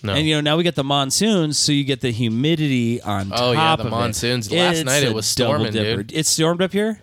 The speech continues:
Speaker 1: Yeah, crazy.
Speaker 2: I
Speaker 1: It
Speaker 2: didn't
Speaker 1: was
Speaker 2: get, I didn't get any on the north side.
Speaker 1: so windy and just ra-, the rain was going sideways. It was, um, I was actually driving. I had to go pick my daughter up, and,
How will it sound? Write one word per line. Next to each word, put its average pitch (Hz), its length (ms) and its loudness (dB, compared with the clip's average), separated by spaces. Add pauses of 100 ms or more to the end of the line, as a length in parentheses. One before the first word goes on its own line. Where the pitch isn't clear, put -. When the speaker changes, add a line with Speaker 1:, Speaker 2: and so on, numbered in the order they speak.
(100)
Speaker 1:
Yeah, 104 300 0
crazy. 98 680 -2 (100)
Speaker 2:
I - 100 -2
Speaker 1:
It - 20 2
Speaker 2:
didn't 196 140 2
Speaker 1:
was 220 100 0
Speaker 2:
get, 175 120 0
I 156 80 2
didn't 185 180 0
get 180 120 0
any 170 100 2
on 143 120 0
the 123 80 -2
north 120 240 0
side. 101 140 -2
Speaker 1:
so 127 200 2
windy 117 580 -2 (140)
and 90 400 -2 (160)
just 107 240 -6
ra-, 107 220 -4
the 117 160 -4
rain 131 240 0
was 151 100 -2
going 123 240 -2
sideways. 104 720 -2
It 104 100 -2
was, 98 300 -2 (400)
um, 101 320 -2
I 117 120 0
was 143 180 0
actually 143 360 -2
driving. 101 480 -2
I 110 60 -2
had 107 120 -4
to 104 60 -4
go 101 120 -4
pick 110 240 -6
my 95 100 -2
daughter 95 320 -2
up, 95 240 -4
and, 95 320 -6